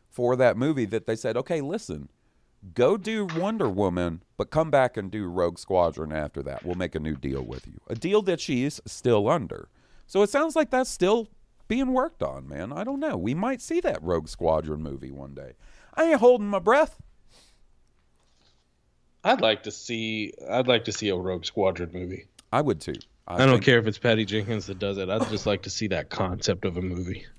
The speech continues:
Speaker 1: Yeah, I, I, you know what's weird is, <sighs> I think that could be a very good movie, but after seeing Andor and some of the other shit we've gotten on Disney Plus, honestly, I'd be fine with it being like a show,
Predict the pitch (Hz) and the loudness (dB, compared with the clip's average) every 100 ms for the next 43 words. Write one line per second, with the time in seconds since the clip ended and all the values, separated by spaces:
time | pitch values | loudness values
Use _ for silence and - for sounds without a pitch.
0 | - 175 202 175 196 151 - 170 247 240 | -6 -2 -2 -2 -6 -8 -10 -6 -4 -2
1 | 220 190 - 143 165 151 104 92 - - | 0 0 2 4 4 2 -2 -4 -12 -14
2 | - - - - _ _ _ _ 175 226 | -14 -16 -20 -20 _ _ _ _ 0 0
3 | 240 165 139 120 117 101 101 101 92 90 | 0 0 0 -2 -2 0 2 2 2 -2
4 | 90 110 160 185 104 85 80 _ _ _ | 0 0 0 0 4 4 2 _ _ _
5 | _ - 233 240 - 180 117 - 110 120 | _ -4 -2 -2 0 0 0 0 -2 0
6 | 135 131 139 143 143 90 87 - 139 95 | -2 -4 -2 2 2 2 0 -2 0 4
7 | 90 110 107 - 87 - 82 80 85 78 | 4 4 2 0 -4 -4 -6 0 2 2
8 | 82 78 - _ _ - 98 87 98 80 | 0 -4 -6 _ _ -2 0 0 -4 -6
9 | 78 71 101 90 - _ _ _ _ _ | -10 -8 -6 -6 -12 _ _ _ _ _
10 | - 247 339 - 110 123 - _ _ _ | -12 -10 -10 -6 -4 -6 -8 _ _ _
11 | _ _ _ - - 208 277 240 - 113 | _ _ _ -20 -18 -14 -8 -6 -4 2
12 | 104 110 117 120 123 139 98 143 151 151 | 2 2 0 -2 -2 -4 -2 -4 -4 -6
13 | 147 165 - - 330 - | -8 -10 -6 -4 -4 -6